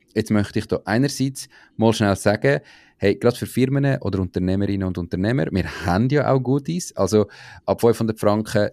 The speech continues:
tun wir natürlich das Logo präsentieren auf der Spendenseite und auch bei mir auf der Webseite machs richtig richting punkt c h. Ab tausend Franken gibt's noch ein personalisiertes Dankesvideo aus Ghana. Bei zweitausend Franken gibt's eine Nennung im Podcast inklusive Erklärung vom Business, äh, plus Logo.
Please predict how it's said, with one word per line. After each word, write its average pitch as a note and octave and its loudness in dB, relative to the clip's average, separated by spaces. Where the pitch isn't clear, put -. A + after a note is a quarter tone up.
tun G2+ -6
wir F#2+ -2
natürlich F#2 -8
das - -10
Logo A#2 0
präsentieren A2 -2
auf F2+ -6
der G2+ -10
Spendenseite G2+ -4
und F2+ -4
auch E2+ 0
bei F#2 -8
mir F#2 -2
auf - -10
der F#2 -4
Webseite - -4
machs F2+ -6
richtig - -12
richting - -12
punkt - -14
c A2+ 2
h. A2+ 4
Ab - -8
tausend A#2 0
Franken G#2 -4
gibt's G2 -10
noch F#2+ -2
ein - -14
personalisiertes F#2+ -4
Dankesvideo G2+ -4
aus - -12
Ghana. A2+ 2
Bei - -6
zweitausend A2+ 2
Franken A2 -2
gibt's G2 -6
eine F#2+ 0
Nennung A2 -2
im G#2 -10
Podcast G#2+ -4
inklusive G2+ -4
Erklärung F#2+ -2
vom F2+ -6
Business, G#2+ -2
äh, - -14
plus A#2 -4
Logo. G#2 0